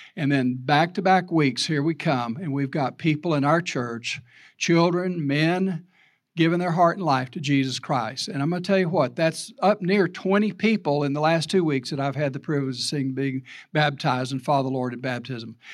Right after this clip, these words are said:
So it's very exciting, and we have a lot to be thankful for. One thing that you heard this morning in the message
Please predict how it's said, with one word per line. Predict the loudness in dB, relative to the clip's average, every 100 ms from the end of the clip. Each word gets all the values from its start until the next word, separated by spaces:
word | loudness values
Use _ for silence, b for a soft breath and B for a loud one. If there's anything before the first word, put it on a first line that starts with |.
| B -2
So | 2
it's | 2 -2
very | 0 2 4 4
exciting, | 2 2 4 4 2 0 -4 -10 B B B -4
and | 2
we | 4 4
have | 4 4
a | 2
lot | 2 4 6 4 2 -12 -20 -20 _ b b b b
to | 2
be | 2
thankful | 4 2 2 -2
for. | -4 -2 -4 -8 _ _ _ b b b _
One | 0 4 4 2
thing | 2 2 4 2 0 -2
that | 0 2
you | 2 4
heard | 4 4 2
this | 2 2
morning | 2 4 4 4 -2 -2
in | 0
the | 2
message | 4 4 2 -4 -6 -8